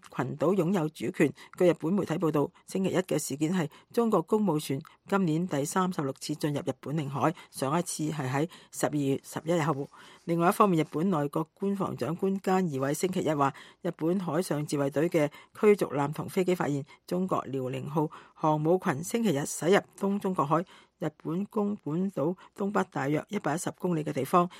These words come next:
之後駛往西太平洋。菅義偉星期一喺記者會上面話，呢啲標誌住日本海上自衛隊第一次證實中國航母駛往太平洋。菅義偉又話，呢個舉動顯示中國海軍能力嘅擴大。佢又表示，日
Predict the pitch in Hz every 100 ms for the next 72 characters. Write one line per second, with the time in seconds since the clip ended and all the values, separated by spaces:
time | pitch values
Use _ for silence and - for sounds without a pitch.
0 | - - 190 147 147 143 175 165 156 156
1 | 156 160 139 127 127 127 - - _ 190
2 | 185 170 139 147 - 180 160 165 - -
3 | 175 185 151 156 165 143 143 143 139 -
4 | - 226 233 226 233 220 - 160 139 143
5 | - 147 180 165 156 156 143 147 143 135
6 | - 160 175 131 170 - 151 143 147 -
7 | - - 180 180 156 - - _ - 139
8 | 135 143 170 - 156 175 147 - 135 139
9 | 120 117 - _ _ 170 165 156 135 143
10 | 139 135 135 - - - _ 233 202 156
11 | 190 156 165 175 - - 208 185 165 143
12 | 180 208 180 131 139 156 - 147 151 156
13 | 131 - - - - 160 127 139 190 -
14 | 151